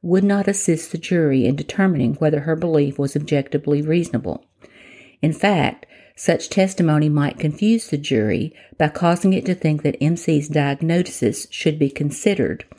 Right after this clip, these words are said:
despite the jury instruction, based on the justification statute,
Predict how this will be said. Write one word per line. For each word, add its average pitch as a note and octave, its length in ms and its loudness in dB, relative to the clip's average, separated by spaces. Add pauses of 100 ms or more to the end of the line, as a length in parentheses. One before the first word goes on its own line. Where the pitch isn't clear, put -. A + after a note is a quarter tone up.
(260)
despite F3+ 480 0
the F3 80 0
jury F#3 320 2
instruction, C3 840 -2 (120)
based D3 320 2
on D3 100 2
the C#3+ 60 -2
justification C#3 880 0
statute, A#2+ 680 -2